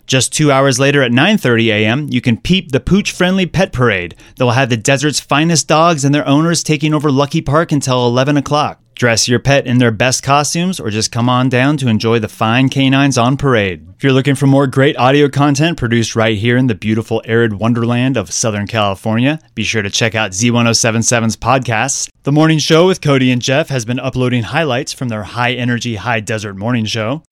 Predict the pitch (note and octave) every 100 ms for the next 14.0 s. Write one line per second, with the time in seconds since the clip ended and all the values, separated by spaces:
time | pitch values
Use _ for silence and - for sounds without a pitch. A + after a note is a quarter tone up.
0 | - B2+ C3 C#3+ A#2+ C3+ A3 D#3+ C3+ D3
1 | C#3+ F3 D3 C3+ B2+ C3 G2+ C3 B2 C3
2 | - C3+ C#3 B2 A#2+ A#2+ B2+ A#2 B2 C3+
3 | C#3+ - D3+ F#3 D#3 G#2+ A2+ A#2 A2 A2
4 | - B2 C3 - B2 A#2+ B2 A2 - D3
5 | F3 A#2+ C#3+ E3 - - B2+ C3 B2+ B2+
6 | A#2 A#2+ A#2+ A#2+ - C#3 C#3 F3 B2+ A2+
7 | B2 - B2+ B2 A2+ A#2 A#2+ F3 D3+ -
8 | B2 A#2 G#2+ G#2+ - A#2+ B2 A2+ A2+ G#2
9 | C3 A#2+ G#2 G#2+ D3 A#2 B2+ B2+ _ -
10 | C#3 C#3 C3+ C3 C#3+ C3+ C3+ C#3 D3 C#3
11 | C3+ C3 C3+ C3 C#3+ A#2+ - C#3+ C3+ C3
12 | - C#3 C3+ B2+ - C3 B2+ C3 A#2+ D#3+
13 | A#2+ A#2+ - A#2 A#2 B2 B2 E3+ - -